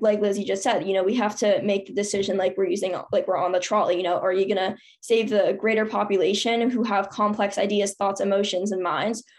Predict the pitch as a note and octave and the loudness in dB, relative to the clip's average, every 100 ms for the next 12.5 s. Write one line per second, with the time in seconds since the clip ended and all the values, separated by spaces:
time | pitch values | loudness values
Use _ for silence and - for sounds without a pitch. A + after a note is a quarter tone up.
0 | _ - A3 G#3 - G#3 G3+ G3 G3 F#3 | _ 0 2 4 2 0 0 0 2 2
1 | G#3 G3 - G#3 G3 G3 F#3+ F#3+ F#3+ F#3 | 0 -4 -2 0 0 0 -2 0 0 0
2 | F#3+ G3+ - G#3 G#3 G3 G#3 G3+ G3 F#3 | -2 -2 -2 0 2 2 0 0 -2 -2
3 | A3 F#3+ - - - - G3+ G#3 B3 B3 | -2 -2 -2 -2 -2 -2 0 0 0 2
4 | B3 G#3 - _ _ A3 A3+ A#3+ G#3 A3 | 2 0 -4 _ _ -2 0 0 0 0
5 | C4 C4 - G#3 G#3 G3+ G#3 G#3+ G#3+ G3 | 0 2 2 0 0 0 0 -2 0 0
6 | F#3 F3 - F3+ F3 F3 F3+ F3 F#3 - | 0 0 0 -2 0 0 0 -2 -2 -6
7 | G3+ F#3 E3+ F3+ D#3 - B2+ E3+ G#3+ G#3+ | -6 -4 -4 -2 -2 -2 -2 0 0 0
8 | G3 G3+ G3 G3+ F#3 G3 F#3 F#3 D3+ G#3+ | -2 -2 -2 0 -2 -2 -4 -2 0 -2
9 | - - G3+ - G3+ G3 F#3 F3+ D#3+ G#3 | -6 -4 -4 -2 -2 -2 0 -2 -2 -2
10 | F#3+ F3+ F#3 F#3 - F#3 F#3+ F#3+ F3 F3+ | -2 -2 -2 -4 -4 -4 -2 -2 0 0
11 | F3+ F#3+ G3 F#3 F3+ F3+ F#3 F3+ F3 F3 | 0 -2 -2 -4 -2 -2 -2 -2 -2 -2
12 | F3+ F#3 F#3+ A3 G#3+ | -2 -2 -2 0 -2